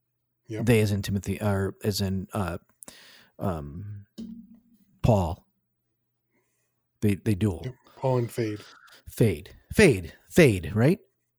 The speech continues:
Speaker 1: Mm-hmm.
Speaker 2: So we have, that, that character's not there yet, right? Or, or, or is that
Speaker 1: Haven't even seen him.
Speaker 2: Okay. That's what I was missing. But he was in the beginning of the book. There was a,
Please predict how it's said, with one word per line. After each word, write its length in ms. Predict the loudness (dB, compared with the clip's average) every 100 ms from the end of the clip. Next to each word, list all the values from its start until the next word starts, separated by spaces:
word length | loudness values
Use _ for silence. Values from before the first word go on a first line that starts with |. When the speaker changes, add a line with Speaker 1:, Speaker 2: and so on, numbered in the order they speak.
| _ _ -12
Speaker 1:
Mm-hmm. 260 | -8 -8 -8 _ _ 2
Speaker 2:
So 100 | 8
we 120 | 10
have, 240 | 8 6
that, 180 | 2 4
that 140 | 2 6
character's 340 | 6 8 6
not 200 | 6 8
there 140 | 6
yet, 220 | 6 2 0
right? 280 | 2 2 4
Or, 260 | 6 6 8
or, 260 | 8 8 4 6
or 180 | 8 8
is 80 |
that 60 | 8
Speaker 1:
Haven't 160 | 6 4
even 220 | 2 2
seen 180 | 2 0
him. 120 | -2 -2
Speaker 2:
Okay. 260 | 2 4 2 -2 _ _ _ _ _ _ _ _ 4
That's 220 | 4 6
what 100 | 6
I 60 | 6
was 140 | 6
missing. 420 | 4 4 0 -4 0
But 160 | 2
he 140 | 6 6
was 260 | 6 4
in 60 | 6
the 60 | 6
beginning 400 | 6 6 6 4
of 60 |
the 60 | 0
book. 240 | -6 0
There 100 | 4
was 140 | 6
a, 120 | 4